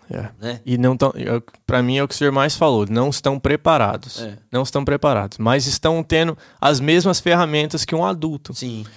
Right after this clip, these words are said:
Speaker 1: E pai e mãe dá isso pro menino,
Speaker 2: É.
Speaker 1: de onze, doze anos.
Speaker 2: É.
Speaker 1: Ah,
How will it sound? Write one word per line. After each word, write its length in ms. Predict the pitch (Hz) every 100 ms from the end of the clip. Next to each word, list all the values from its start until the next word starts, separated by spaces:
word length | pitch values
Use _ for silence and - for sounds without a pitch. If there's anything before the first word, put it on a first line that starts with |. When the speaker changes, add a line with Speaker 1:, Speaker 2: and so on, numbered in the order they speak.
| -
Speaker 1:
E 540 | 131 123 127 127 - - _ _ _ -
pai 220 | 135 160
e 40 |
mãe 220 | 151 165
dá 220 | 170 180 208
isso 240 | 202 -
pro 100 | 185
menino, 380 | 190 185 196 123
Speaker 2:
É. 80 | 113
Speaker 1:
de 80 | 117
onze, 420 | 123 170 202 185
doze 300 | 180 214 202
anos. 440 | 190 190 110 - -
Speaker 2:
É. 140 | 117 110 - -
Speaker 1:
Ah, 420 | 123 117 113